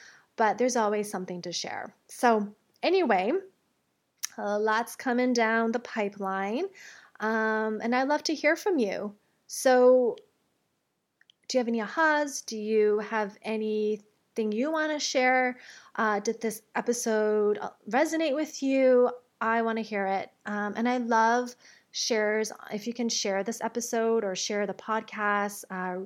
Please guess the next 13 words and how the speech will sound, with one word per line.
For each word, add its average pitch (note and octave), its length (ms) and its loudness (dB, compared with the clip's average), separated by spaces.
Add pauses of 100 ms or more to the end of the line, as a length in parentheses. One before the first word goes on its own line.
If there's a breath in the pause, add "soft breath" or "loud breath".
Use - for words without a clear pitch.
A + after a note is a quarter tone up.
(100)
do A3 140 -2
a G#3 60 -2
rating, A3+ 520 0
comment, G#3+ 880 -4
um, F#3+ 420 -6 (460 loud breath)
share A#3 300 0
it G#3 60 0
with A3+ 160 -2
people A3+ 300 -4
who A3 160 -6
you G#3 180 -4
feel G#3 580 0
would G3+ 180 -4